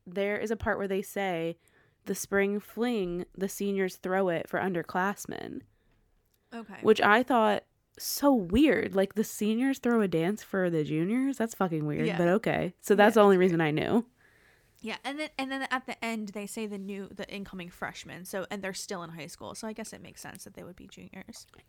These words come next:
Speaker 1: Yeah.
Speaker 2: But it just, it didn't, 'cause they, they don't act like, I mean, they act like
Speaker 1: They're the queen bee.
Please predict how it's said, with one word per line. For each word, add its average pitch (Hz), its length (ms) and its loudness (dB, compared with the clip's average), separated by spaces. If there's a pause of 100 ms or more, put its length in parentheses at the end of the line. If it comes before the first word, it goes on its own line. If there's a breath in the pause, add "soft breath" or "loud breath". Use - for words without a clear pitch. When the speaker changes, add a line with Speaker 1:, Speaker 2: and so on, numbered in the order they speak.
Speaker 1:
Yeah. 170 360 4 (400 soft breath)
Speaker 2:
But 277 120 2
it 285 100 -2
just, 302 180 -4
it 277 80 2
didn't, 320 300 -2 (260)
'cause 339 200 2
they, 339 140 0 (160)
they 294 120 2
don't 302 240 -2
act 220 280 -2
like, 180 220 -4 (160)
I 254 60 2
mean, 269 200 0
they 262 140 4
act 247 320 0
like 202 380 -2 (320 soft breath)
Speaker 1:
They're 196 200 10
the 180 140 6
queen 180 380 6
bee. 170 420 6